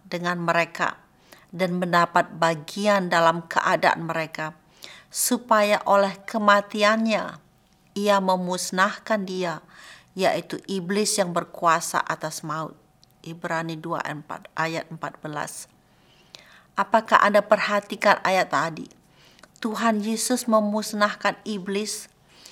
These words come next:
yang berkuasa atas maut oleh kematiannya.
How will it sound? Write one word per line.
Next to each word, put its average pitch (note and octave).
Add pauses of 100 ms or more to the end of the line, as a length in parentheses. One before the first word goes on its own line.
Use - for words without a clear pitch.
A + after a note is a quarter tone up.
(180)
yang G3
berkuasa A3
atas G3+
maut F#3+ (400)
oleh A#3
kematiannya. A#3+